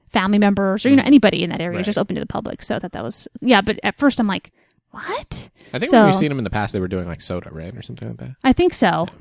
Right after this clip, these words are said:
Speaker 1: Yeah, which, I mean, kinda goes along the line with this. They don't have, like, a full menu or anything that
Speaker 2: Yeah.
Speaker 1: they're selling, but it, it does seem kinda weird. So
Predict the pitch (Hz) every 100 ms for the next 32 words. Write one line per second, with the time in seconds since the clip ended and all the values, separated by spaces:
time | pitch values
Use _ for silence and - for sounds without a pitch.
0 | _ - 220 - 254 285 294 277 269 226
1 | 208 190 185 170 170 156 226 180 180 -
2 | 175 - - 180 190 165 - _ 214 190
3 | 180 175 170 180 - 165 95 - 196 185
4 | 208 277 320 294 320 302 262 247 196 170
5 | 160 165 - - 90